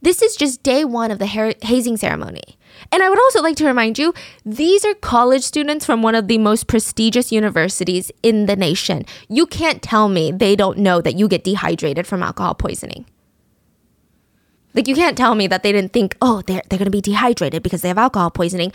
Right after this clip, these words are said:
Let's cut off the water." Like, that's such a random thing to cut off water supply. Let's move on to day two. The worst has yet to come.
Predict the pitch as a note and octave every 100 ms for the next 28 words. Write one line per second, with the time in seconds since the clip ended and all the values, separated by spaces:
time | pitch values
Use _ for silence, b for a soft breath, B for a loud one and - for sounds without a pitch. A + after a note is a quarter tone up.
0 | B B A#3 - - G3 G3 - G#3+ B3
1 | A3 - G#3 G3+ - B3+ - D#4+ D4+ A3
2 | G#3 G3+ F#3+ F3 - - - G#3 F#3+ G3
3 | F#3 F3+ F#3 - - - - - _ _
4 | _ _ _ _ _ _ _ _ _ _
5 | _ _ _ _ _ _ _ _ _ _
6 | _ _ _ _ _ _ A3 A#3 C#4+ C#4
7 | C4+ G#3 G3 F#3+ G3 F#3+ F3+ - G3+ -
8 | - _ _ _ _ _ _ _ _ _
9 | _ _ _ - G3+ G3+ F#3+ G3 F#3 E3+
10 | - - - -